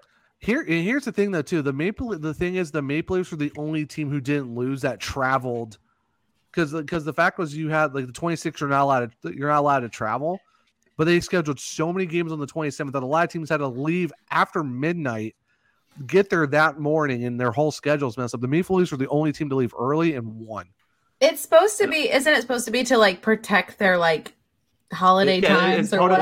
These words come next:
Speaker 3: the
Speaker 2: whatever?
Speaker 1: It,
Speaker 3: C B A.
Speaker 1: it's, it's in the, it's act-, yeah, 'cause, like, the Christmas Eve, Christmas, and the twenty-sixth are no travel days unless the twenty-sixth falls on a Saturday.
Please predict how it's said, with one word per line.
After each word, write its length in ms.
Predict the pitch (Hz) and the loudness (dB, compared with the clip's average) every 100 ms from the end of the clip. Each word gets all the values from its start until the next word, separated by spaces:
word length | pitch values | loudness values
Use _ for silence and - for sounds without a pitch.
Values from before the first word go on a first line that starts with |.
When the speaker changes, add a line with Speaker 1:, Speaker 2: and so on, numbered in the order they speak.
| 208 | 6
Speaker 3:
the 60 | 226 | 6
Speaker 2:
whatever? 140 | 185 | 6
Speaker 1:
It, 80 | 190 | 6
Speaker 3:
C 20 | |
B 80 | 123 | 6
A. 80 | 185 | 4
Speaker 1:
it's, 140 | 180 - | 4 -4
it's 440 | 180 185 170 - | -6 2 2 4
in 180 | 185 180 | 2 2
the, 140 | 180 | 2
it's 160 | 170 - | 0 0
act-, 280 | 160 165 - | 2 2 2
yeah, 260 | 165 143 135 | 2 4 2
'cause, 260 | - 156 151 | 0 0 0
like, 160 | 135 _ _ _ - | -2 _ _ _ -14
the 160 | 143 _ _ | -14 _ _
Christmas 360 | - 185 220 - | -4 -2 -2 -4
Eve, 280 | 175 165 - | -2 -2 0
Christmas, 400 | 180 170 160 - | 0 0 -2 -6
and 180 | 151 156 | -6 -6
the 40 | |
twenty-sixth 500 | - 156 143 151 135 | -4 -4 -2 -6 -4
are 100 | 139 | -2
no 180 | 127 135 | 0 0
travel 380 | - 123 131 147 | 0 0 0 0
days 340 | 165 180 165 135 | 0 -2 -4 -8
unless 760 | 139 135 135 143 156 - - _ _ _ _ _ _ _ _ - | -8 -4 0 2 2 -2 -14 _ _ _ _ _ _ _ _ -8
the 100 | 151 | -6
twenty-sixth 540 | - 175 175 - 165 - | -2 -2 -2 -4 -8 0
falls 200 | 175 165 | 0 0
on 100 | 156 | -4
a 40 | |
Saturday. 720 | - 165 151 143 139 135 135 | 2 6 6 6 2 0 -2